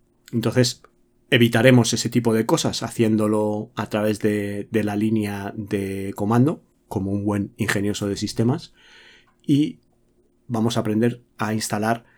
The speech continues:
la mayoría de aplicaciones de código abierto y autoalojadas. Para mí es importante que podáis tener en vuestro alojamiento,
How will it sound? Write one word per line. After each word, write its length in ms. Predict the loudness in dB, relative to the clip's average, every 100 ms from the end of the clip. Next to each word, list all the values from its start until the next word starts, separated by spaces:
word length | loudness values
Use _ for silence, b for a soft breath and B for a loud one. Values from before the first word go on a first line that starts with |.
| b b
la 180 | -2 0
mayoría 560 | 0 0 2 4 4
de 120 | 2
aplicaciones 720 | 0 2 2 2 2 4 4 0
de 120 | 0
código 380 | 2 4 4 4
abierto 640 | 6 4 4 2 2 0 0
y 500 | 4 6 6 4 0 _ _ _
autoalojadas. 1040 | -2 -2 0 0 0 -2 -2 0 0 -2 -8
Para 260 | -6 -2
mí 160 | 2 4
es 140 | 4
importante 760 | 2 2 0 0 2 4 2 -2 B B B
que 120 | -6
podáis 340 | -4 0 0 0
tener 400 | 0 2 0 -6 _
en 180 | -8 -4
vuestro 360 | -2 -2 -2 -4
alojamiento, 720 | -4 -4 2 2 2 -4